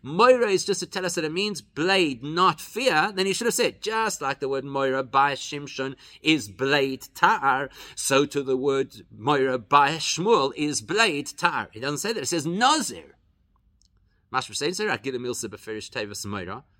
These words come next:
So that's clearly showing you that Rabbi Noir-, Noiroi is not just trying to explain the translation of the word Moira. Ela she'inyan Nazir Shmuel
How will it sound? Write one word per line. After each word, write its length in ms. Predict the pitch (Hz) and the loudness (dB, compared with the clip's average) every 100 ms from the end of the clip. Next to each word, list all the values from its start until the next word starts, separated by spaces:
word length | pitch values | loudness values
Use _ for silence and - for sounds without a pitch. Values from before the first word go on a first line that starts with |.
| _ | _
So 140 | - 196 | -8 -4
that's 320 | 180 - - - _ | -4 -6 -12 -18 _
clearly 460 | - 165 196 233 147 | -4 6 6 6 0
showing 280 | - 147 165 | 0 -2 -2
you 60 | |
that 160 | 120 117 | -6 -6
Rabbi 200 | 120 131 | -8 -6
Noir-, 340 | 135 190 156 | -4 -4 -4
Noiroi 480 | - 127 127 127 180 | -6 -4 -4 -2 -4
is 120 | 113 | -4
not 140 | 160 - | -6 -6
just 160 | 339 | -8
trying 160 | - 135 | -4 -4
to 60 | 120 | -4
explain 340 | - 139 131 - - | -6 -6 -6 -12 -6
the 100 | 156 | -6
translation 840 | - 160 151 - 143 165 - 147 | 0 0 0 -4 0 0 0 -4
of 120 | 135 | -4
the 100 | 131 | -6
word 340 | 139 143 131 - _ | -2 0 0 -2 _
Moira. 480 | 120 135 120 110 156 - _ _ _ _ _ _ _ _ _ | -4 0 2 0 -4 -8 _ _ _ _ _ _ _ _ _
Ela 180 | 160 170 | 4 4
she'inyan 340 | 151 160 165 160 | 2 -2 -4 -2
Nazir 380 | 143 127 151 | -2 0 2
Shmuel 540 | 170 - 135 110 104 | 2 -2 -4 -2 -2